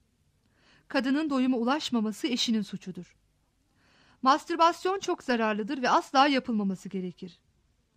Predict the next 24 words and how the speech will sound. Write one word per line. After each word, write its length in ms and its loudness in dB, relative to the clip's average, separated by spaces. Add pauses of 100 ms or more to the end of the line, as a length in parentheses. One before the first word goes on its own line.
(420)
Farklı 300 2
pozisyonlarda 800 -2
ilişkide 400 -4
bulunmak 440 -2
sapıklıktır. 720 -10 (840)
Erkek 460 2
cinsel 380 0
organının 500 -2
ebatları 640 0
cinsel 360 -4
açıdan 360 -4
çok 200 -8
önemlidir. 600 -8 (2250)
Tedavi 420 4
açısından 640 -2
özellikle 580 2
üzerinde 400 2
durulması 440 0
gereken 520 2
yanlış 400 2
inançlardan 800 2
bir 220 0
diğeri 300 -2
de 200 -2